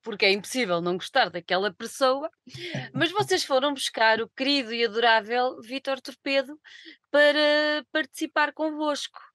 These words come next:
Speaker 1: Porquê o
Speaker 2: Pois.
Speaker 1: Vítor? Eu
Speaker 2: Sim.
Speaker 1: acho que o Vítor merece estar em todo lado e merecia uma estátua por tudo o que tem feito a
Speaker 2: Como
Speaker 1: nível
Speaker 2: merecia
Speaker 1: da
Speaker 2: estar em todos os
Speaker 1: música.
Speaker 2: discos de, de, de, de, de músicos neste país e, e, e além
Speaker 1: Tudo,
Speaker 2: fronteiras.
Speaker 1: tudo, tudo. Ele é incrível, além de ser uma pessoa absolutamente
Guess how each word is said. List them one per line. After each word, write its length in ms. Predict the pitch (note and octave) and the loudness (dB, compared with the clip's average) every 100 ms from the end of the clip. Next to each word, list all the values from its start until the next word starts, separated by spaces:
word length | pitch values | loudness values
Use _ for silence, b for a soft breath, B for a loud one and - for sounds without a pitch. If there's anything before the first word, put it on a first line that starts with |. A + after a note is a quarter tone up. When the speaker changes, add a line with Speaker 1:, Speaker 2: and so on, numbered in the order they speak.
| b b b b | b b b b
Speaker 1:
Porquê 260 | D#4+ C#4+ F#4+ | -10 2 4
o 20 | |
Speaker 2:
Pois. 100 | D4+ G3+ | 4 -2
Speaker 1:
Vítor? 360 | G3 - D#3+ | -10 -4 2
Eu 120 | A3+ | 4
Speaker 2:
Sim. 40 | D4+ | 4
Speaker 1:
acho 120 | - | 2
que 80 | D#4 | 0
o 20 | |
Vítor 260 | E4 E4 D4 | 2 2 2
merece 220 | D4+ D4+ | 4 4
estar 140 | D4+ C#4 | 2 -2
em 80 | C4+ | -2
todo 220 | D4+ B3+ | -4 2
lado 240 | B3+ B3+ | 4 4
e 40 | C#4 | 0
merecia 260 | - C#4 | -4 -4
uma 100 | D4 | -2
estátua 720 | D#4 - _ C4 - - D#3 - B B | -2 -4 _ 0 0 -4 -6 -6 B B
por 100 | - | -8
tudo 160 | C#4 C#4 | -4 -4
o 20 | |
que 40 | - | 0
tem 160 | C4+ | 0
feito 600 | B3 C4+ C4+ C#4 C#4 C#4 - b b _ | 2 2 2 0 -6 -8 -10 b b _
a 60 | A3 | -4
Speaker 2:
Como 100 | A#3+ | 2
Speaker 1:
nível 180 | B2+ - | 2 4
Speaker 2:
merecia 100 | C#3+ | 2
Speaker 1:
da 40 | - | 4
Speaker 2:
estar 140 | B2+ | 4
em 200 | B2 - | 4 2
todos 40 | E3+ | 2
os 80 | D#3 C#3+ | 4 4
Speaker 1:
música. 200 | C#3+ D3+ | 4 2
Speaker 2:
discos 240 | - C3 | 0 2
de, 240 | D3 C3+ | 4 4
de, 220 | A2+ B2 A#2 | 6 4 6
de, 360 | A2+ A2 G#2 | 4 2 0
de, 280 | G#2 G#2 G2+ | -4 -4 0
de 80 | A#2 | 4
músicos 360 | C#3 C3+ C3 - | 6 6 2 2
neste 240 | B2 - | 2 2
país 300 | - C3+ B2+ A#2 | 2 2 2 0
e, 40 | |
e, 560 | A2+ A#2+ - A2+ A#2 A#2 | -2 -2 -2 -4 -2 4
e 80 | A#2+ | 6
além 220 | B2 B2+ | 6 4
Speaker 1:
Tudo, 180 | B2 G#2 | 4 2
Speaker 2:
fronteiras. 260 | G#2 - - _ _ - | 2 -2 -8 _ _ -2
Speaker 1:
tudo, 260 | D4+ F3 D3+ _ | -2 -2 -8 _
tudo. 240 | B3 F3 | -8 -2
Ele 220 | G#3 C4+ | 2 4
é 80 | C#4 - | 2 0
incrível, 680 | D#4+ D#4+ - B3 G#3 F3 E3 | 0 0 -2 -4 -2 -4 0
além 220 | G#3 C4 | 2 0
de 80 | C4 | -2
ser 100 | C4 | -6
uma 100 | B3+ | -6
pessoa 400 | - C#4 C#4+ C#4+ b b b | -4 0 2 0 b b b
absolutamente 640 | C4 - - B3+ C#4 C4+ | -4 -2 -6 -2 -2 -2